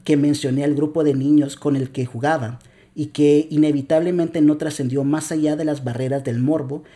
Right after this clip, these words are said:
y las supersticiones de un in-, de un infante de deseos de atención. La noche avanzaba sobre nosotros y pronto había oscurecido. Habíamos ya dejado de jugar en el fuego y nos encontrábamos sentados,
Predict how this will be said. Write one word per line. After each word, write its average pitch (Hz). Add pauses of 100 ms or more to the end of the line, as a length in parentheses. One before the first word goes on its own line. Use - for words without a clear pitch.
(140)
y 151
las 151
supersticiones 160
de 160
un 156
in-, 170
de 139
un 151
infante 160 (360)
de 139
deseos 147
de 147
atención. 113 (640)
La 160
noche 185
avanzaba 143
sobre 131
nosotros 135
y 139
pronto 156
había 151
oscurecido. 120 (400)
Habíamos 175
ya 165
dejado 160
de 165
jugar 135
en 143
el 117
fuego 147 (180)
y 143
nos 147
encontrábamos 147
sentados, 123